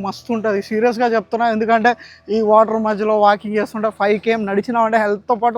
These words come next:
మొత్తం అంతే కథం. ఎందుకంటే ప్రజెంట్ ఉన్న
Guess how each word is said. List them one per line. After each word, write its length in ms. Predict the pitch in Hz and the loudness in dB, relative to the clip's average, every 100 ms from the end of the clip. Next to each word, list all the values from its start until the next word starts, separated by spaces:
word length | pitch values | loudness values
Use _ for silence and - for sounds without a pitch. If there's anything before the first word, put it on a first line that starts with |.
| 220 | -4
మొత్తం 280 | 202 294 233 - - - _ _ _ _ 202 | -2 0 -2 -4 -20 -20 _ _ _ _ -4
అంతే 200 | 196 262 - _ 180 | 4 4 4 _ -4
కథం. 220 | - 226 - _ _ - 185 | -2 -2 -4 _ _ -12 -8
ఎందుకంటే 360 | 196 214 214 208 185 165 175 | -4 -4 -2 -2 -2 -4 -4
ప్రజెంట్ 300 | 185 220 | -2 -2
ఉన్న 80 | 220 | -4